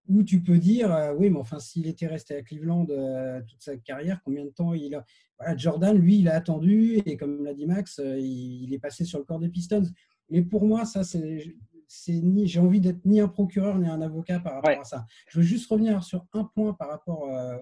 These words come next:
Speaker 1: au, là, au, aux joueurs, vraiment. Euh, par rapport à ce que tu disais, euh, Giovanni, tout à l'heure, sur le côté complet, je rappelle quand même que Michael Jordan, euh, était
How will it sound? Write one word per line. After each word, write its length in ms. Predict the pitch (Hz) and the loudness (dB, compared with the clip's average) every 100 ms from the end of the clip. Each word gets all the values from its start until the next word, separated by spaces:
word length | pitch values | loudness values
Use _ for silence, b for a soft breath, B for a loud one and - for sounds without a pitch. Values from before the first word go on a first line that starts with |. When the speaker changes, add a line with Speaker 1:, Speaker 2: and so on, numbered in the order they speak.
| 147 | -12
Speaker 1:
au, 320 | 156 143 139 147 | -14 -14 -16 -14
là, 160 | 170 175 | -14 -12
au, 160 | 147 170 175 | -14 -10 -8
aux 80 | |
joueurs, 400 | 156 165 160 131 | -8 -6 -6 -8
vraiment. 340 | 117 127 120 110 _ b b b _ - | -12 -12 -14 -16 _ b b b _ -18
Euh, 80 | 120 | -14
par 160 | 127 | -12
rapport 220 | 135 - 151 | -12 -14 -16
à 20 | |
ce 80 | - | -14
que 60 | |
tu 140 | 170 151 | -16 -16
disais, 360 | 151 170 170 156 | -14 -6 -4 -4
euh, 280 | 135 131 | -6 -10
Giovanni, 260 | 131 143 170 | -10 -6 -6
tout 180 | 170 143 | -6 -8
à 40 | |
l'heure, 260 | 160 196 117 - _ _ _ _ _ _ | -6 -6 -8 -14 _ _ _ _ _ _
sur 200 | - - | -14 -12
le 40 | - | -8
côté 280 | 170 175 | -2 -2
complet, 320 | 175 170 185 202 | 0 -2 0 -2
je 80 | |
rappelle 260 | 156 - 185 | -6 -4 -2
quand 100 | 180 | 0
même 120 | 196 | -2
que 100 | 185 | -2
Michael 340 | 143 165 185 175 | -6 -4 -2 -2
Jordan, 600 | 165 160 175 202 123 113 _ | -4 -4 -2 -2 -4 -10 _
euh, 320 | 131 135 131 131 _ | -14 -10 -10 -12 _
était 420 | 135 - 180 185 | -16 -2 0 0